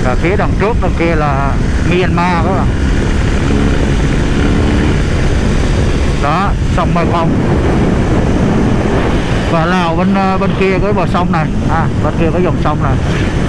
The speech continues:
và gần tới, ờ, Tam Giác Vàng rồi các bạn. Của mình Chú Khoa lên đây rồi. Và hôm nay mình, ờ, sẽ tới lại bằng R mười tám Badger với một, ờ, nhóm anh em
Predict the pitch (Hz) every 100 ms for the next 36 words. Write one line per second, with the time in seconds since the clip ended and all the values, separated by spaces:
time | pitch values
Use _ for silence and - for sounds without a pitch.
0 | - - - - 147 151 156 156 156 165
1 | 175 214 208 202 196 185 185 208 175 156
2 | 147 147 170 147 - - - - - -
3 | - - - 139 202 165 180 180 165 170
4 | 160 160 151 135 - - - - - 180
5 | 180 - - - - - - - - -
6 | - - 135 135 165 160 156 139 139 135
7 | 135 139 170 190 165 143 147 143 - 165
8 | 165 156 147 147 - 151 175 - 185 196
9 | 185 175 160 - - - - - - -
10 | - - - - - - - 143 151 180
11 | 143 - 143 135 135 135 131 - - 160
12 | 170 196 170 170 165 160